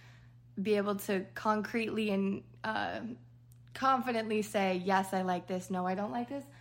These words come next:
But I don't look in a space and see the vision. So, thankfully, a bunch of people in my life do see the vision. And they're like, "If you have the monies and I have the vision, let's make it happen." I'm like, "Okay, let's do <laughs> this," because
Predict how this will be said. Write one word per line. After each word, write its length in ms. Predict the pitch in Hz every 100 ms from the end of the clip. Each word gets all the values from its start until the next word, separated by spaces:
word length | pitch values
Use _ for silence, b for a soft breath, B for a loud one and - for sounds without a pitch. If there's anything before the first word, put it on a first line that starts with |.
| B B B -
But 120 | 247
I 100 | 240
don't 280 | 240 262 247
look 200 | 233 247
in 200 | 233 220
a 180 | - 220
space 560 | - 208 190 196 - -
and 180 | 202 190
see 140 | 190
the 80 | 175
vision. 540 | - - - 214 233 - -
So, 200 | 208 214 - B B B B B -
thankfully, 600 | 214 214 240 226 196 185 - - -
a 80 | 196
bunch 360 | 196 185 185
of 300 | 185 - -
people 280 | - 202 190
in 80 | 190
my 100 | 180
life 280 | 180 185 -
do 180 | 196
see 160 | 220 254
the 80 | 262
vision. 480 | 277 269 294 320 381 B B B B
And 120 | 220
they're 120 | 214
like, 180 | 202 196
"If 100 | 196
you 140 | 269
have 140 | 330 220
the 80 | 226
monies 380 | 277 285 247
and 80 | 220
I 100 | 254
have 100 | 269
the 60 | 220
vision, 320 | 285 247 240
let's 200 | 233 233
make 160 | 294 247
it 80 |
happen." 460 | 220 262 277 196 190
I'm 100 | 175
like, 180 | 175 170
"Okay, 220 | 185 165
let's 220 | - -
do 140 | - 190
<laughs> 280 | 190 208 214
this," 320 | 233 - -
because 420 | 214 202 214 214